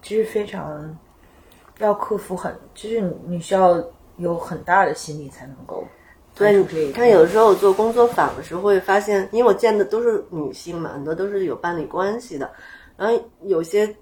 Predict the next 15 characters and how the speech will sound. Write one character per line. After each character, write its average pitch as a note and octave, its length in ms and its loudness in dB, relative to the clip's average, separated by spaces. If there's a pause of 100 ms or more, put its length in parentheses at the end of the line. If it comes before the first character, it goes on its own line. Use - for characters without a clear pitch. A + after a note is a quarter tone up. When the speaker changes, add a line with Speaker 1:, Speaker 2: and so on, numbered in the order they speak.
(200)
Speaker 2:
特 A3+ 180 -8
殊 A3+ 160 -2
的 A3+ 80 4
就 A3 100 -6
是 G#3+ 100 -4
两 D#3 180 -2
个 D#3+ 60 -6
人 F#3 80 -6
在 G#3 140 0
一 G3+ 80 -2
起 D#3 160 -14
十 D3 420 -16
年， F3+ 260 -4 (720)
十 - 300 -10
年， E3+ 500 0